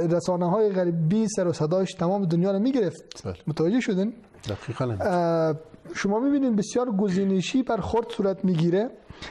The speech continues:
Speaker 1: در یک جای حقوق بشر هست، اگر همین هشتاد و هشت تا اعدام در چین می‌شد، شما باز می‌دیدین که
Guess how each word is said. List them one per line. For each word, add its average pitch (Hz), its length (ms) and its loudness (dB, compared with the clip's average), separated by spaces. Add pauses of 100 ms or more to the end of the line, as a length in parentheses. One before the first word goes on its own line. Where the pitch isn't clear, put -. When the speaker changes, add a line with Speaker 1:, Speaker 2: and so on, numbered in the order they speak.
(180)
Speaker 1:
در 185 120 2
یک 220 240 0
جای 254 180 0
حقوق 233 380 0
بشر 196 340 0
هست، 262 340 -2
اگر 202 300 2
همین 185 280 0
هشتاد 185 420 0
و 170 40 0
هشت 214 340 -2
تا 208 80 0
اعدام 196 420 0
در 175 120 0
چین 269 360 0
می‌شد، 202 380 0 (360)
شما 190 280 0
باز 202 200 -2
می‌دیدین 254 440 2
که - 80 -12